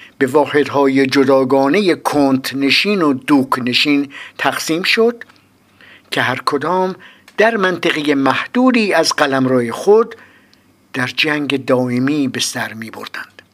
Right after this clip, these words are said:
در چنین شرایطی مجالی برای پرداختن به دانش وجود نداشت.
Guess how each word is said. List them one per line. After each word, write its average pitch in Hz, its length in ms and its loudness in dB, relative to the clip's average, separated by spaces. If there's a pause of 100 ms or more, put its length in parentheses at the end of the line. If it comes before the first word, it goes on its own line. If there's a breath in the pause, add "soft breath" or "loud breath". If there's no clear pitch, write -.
(1300 loud breath)
در 196 100 0
چنین 269 300 0
شرایطی 214 760 0
مجالی 220 580 2
برای 170 380 2
پرداختن 139 800 0
به 131 120 0
دانش 143 720 0
وجود 139 580 -4
نداشت. 165 680 -2